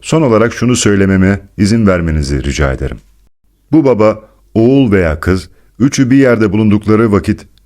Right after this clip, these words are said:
baba, oğul, eğer Mihriban Hanım'ın bir çiçeğini veya eldiven giyişini beğenmeyecek olsalar, kızcağızın üç gün üç gece ağlayacağını bildikleri için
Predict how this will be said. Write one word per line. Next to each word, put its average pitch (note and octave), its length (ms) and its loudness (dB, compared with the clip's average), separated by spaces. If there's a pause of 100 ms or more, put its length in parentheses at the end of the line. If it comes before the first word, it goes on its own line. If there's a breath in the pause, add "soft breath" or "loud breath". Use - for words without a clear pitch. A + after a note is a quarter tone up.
baba, G2+ 320 0
oğul, G#2+ 540 0 (380)
eğer A2 280 2
Mihriban G2+ 440 0
Hanım'ın A2 420 2
bir G2+ 80 0
çiçeğini A2 460 0
veya F2 420 -2
eldiven G2+ 540 0
giyişini A2 460 0
beğenmeyecek G2 640 0
olsalar, F#2+ 460 0 (400 soft breath)
kızcağızın C3 680 0
üç C#3 320 -2
gün A#2+ 200 0
üç C#3 220 0
gece A#2+ 240 0
ağlayacağını A2 640 2
bildikleri F#2 420 0
için G2 320 -2